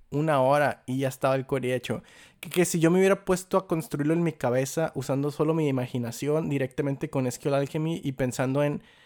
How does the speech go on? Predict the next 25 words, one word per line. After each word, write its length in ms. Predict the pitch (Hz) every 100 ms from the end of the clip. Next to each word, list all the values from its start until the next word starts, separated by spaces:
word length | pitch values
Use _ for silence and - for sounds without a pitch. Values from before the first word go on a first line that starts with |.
| _
las 160 | 139 131
estrategias 580 | 135 131 127 135 175 -
que 140 | 160
S 100 | 156
Q 100 | 170
L 60 | 156
Alchemy 560 | 156 170 165 165 - _ -
utiliza, 720 | 139 135 127 147 - 233 254 - _ _
pero 240 | 165 165
sin 220 | 151 165 151
tener 460 | 151 143 151 156
nociones 580 | 170 175 - 165 160 156
de 120 | 147
qué 100 | 147
es 40 | 147
lo 80 |
que 60 | 147
estaba 220 | 139 135
ocurriendo 420 | 139 135 131 131
en 60 | 131
S 180 | 127 131
Q 180 | 131 135
L. 220 | 135 117
Entonces 320 | 113 143 151 -
ahí 480 | - 139 196 226